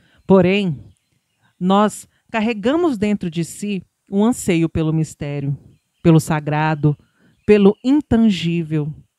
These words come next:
Dentro de si, existem perguntas sem respostas e um vazio que se preenche através do contato espiritual.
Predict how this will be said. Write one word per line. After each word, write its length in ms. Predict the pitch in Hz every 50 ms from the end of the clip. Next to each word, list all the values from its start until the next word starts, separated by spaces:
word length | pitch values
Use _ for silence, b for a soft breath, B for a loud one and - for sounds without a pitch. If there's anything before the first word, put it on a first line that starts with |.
| _ _ _
Dentro 380 | - 165 226 302 320 - 285 -
de 140 | - -
si, 320 | - - - 226 226 240 - b b b b b b b b b
existem 400 | 247 233 - 330 330 - 359 349
perguntas 760 | - 359 330 320 254 190 202 214 240 269 269 - 226 202 -
sem 160 | 214 208 202
respostas 720 | 208 196 180 - - - 180 190 190 185 - - 180 165 160
e 60 | 190
um 80 | 202 190
vazio 560 | 196 190 185 175 151 156 190 202 202 190 -
que 120 | - 196
se 140 | 185 - 220
preenche 760 | 196 - 233 233 233 220 208 208 220 233 240 226 - - 220
através 760 | 196 - - 202 202 190 170 170 170 165 165 165 - - - b b b b b b b
do 100 | 262 277
contato 600 | - 294 294 262 226 - 220 196 190 190 - 190
espiritual. 840 | 175 - - 185 180 175 170 - - 170 160 156 156 147 151 156